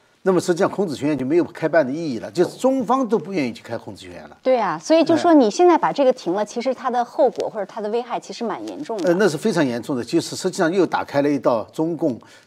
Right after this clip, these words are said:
Speaker 1: 对学术机构和美国教育系统渗透的一个大门。
Speaker 2: 对，所以现在很多人担心说，拜登上台之后，虽然他的一些内阁讲话上还算强硬，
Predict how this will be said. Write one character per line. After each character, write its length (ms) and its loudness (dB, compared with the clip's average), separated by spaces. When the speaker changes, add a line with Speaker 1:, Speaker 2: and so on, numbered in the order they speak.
Speaker 1:
对 440 2
学 280 0
术 160 0
机 180 -6
构 240 -2
和 320 -8
美 160 -6
国 140 -4
教 200 4
育 80 0
系 220 -8
统 220 -14
渗 240 0
透 180 -6
的 100 -6
一 60 -8
个 80 -12
大 160 -2
门。 160 -16
Speaker 2:
对， 140 2
所 120 -2
以 60 2
现 140 2
在 60 2
很 180 -4
多 120 -4
人 140 -4
担 180 -2
心 140 -4
说， 140 -2
拜 240 0
登 320 -2
上 240 -4
台 140 -8
之 120 -10
后， 160 -4
虽 180 -2
然 260 -2
他 220 -4
的 80 -2
一 40 0
些 160 -6
内 280 0
阁 420 -2
讲 280 -4
话 220 2
上 200 -6
还 200 -10
算 220 -10
强 320 -14
硬， 180 -6